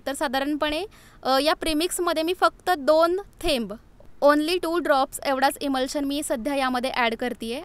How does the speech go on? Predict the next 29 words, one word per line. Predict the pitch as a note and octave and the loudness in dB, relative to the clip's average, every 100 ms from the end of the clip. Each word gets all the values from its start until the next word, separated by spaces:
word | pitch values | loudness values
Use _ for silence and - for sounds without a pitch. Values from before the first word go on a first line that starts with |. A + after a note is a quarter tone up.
| - | -6
आणि | A#3 A#3 | -4 -2
जर | C4 C4+ | -2 -2
मला | C4+ C#4+ | -2 -2
गरज | C4+ C4 B3+ | -2 -2 -2
वाटली | A#3+ A#3 A3+ B3 | -4 -4 -6 -6
तर | B3 | -6
मी, | B3+ E4 G#4 - - - | -6 -6 -10 -18 -20 -8
अ, | A3+ | -4
ज्यावेळी | A3+ B3 A#3+ | 0 0 0
आपण | C4 C4+ | -4 -4
स्पॉन्ज | D4 - C4 C4 | -6 -2 0 0
बनवणार | C4 B3+ A#3+ B3 | -2 -2 -2 -2
आहोत, | B3 B3 B3 C#4+ - - | -2 -4 -6 -8 -14 -12
बॅटर | A3 A#3 A3+ B3 | -2 0 0 -4
बनवणार | B3 A#3+ A#3+ A#3+ | -4 -4 -4 -4
आहोत, | A#3 A#3+ D4+ - | -4 -4 -6 -4
त्यावेळी | A#3+ A3 C4 E4+ - | -4 -4 -8 -10 -12
थोडासा | C4+ A#3 A#3+ - | -6 -6 -4 -2
ॲड | A3+ G3+ | -2 -4
करेन. | G#3+ G3 A#3+ - - - - | -6 -8 -10 -16 -20 -20 -4
तर | E4 | -4
चला, | - D4+ C#4 | 0 0 0
आता | E4+ - B3 | -2 -2 -2
या | C4 | 0
सगळ्या | D#4 C4+ C4 | -2 0 0
गोष्टी | C#4 C#4+ C#4+ | 2 0 0
आपण | C4 C4+ | -2 -2
मिक्सरमधून | C4+ - C4 B3+ B3+ C4 | -4 -4 -4 -4 -4 -4
छान | C4+ C4+ | -4 -6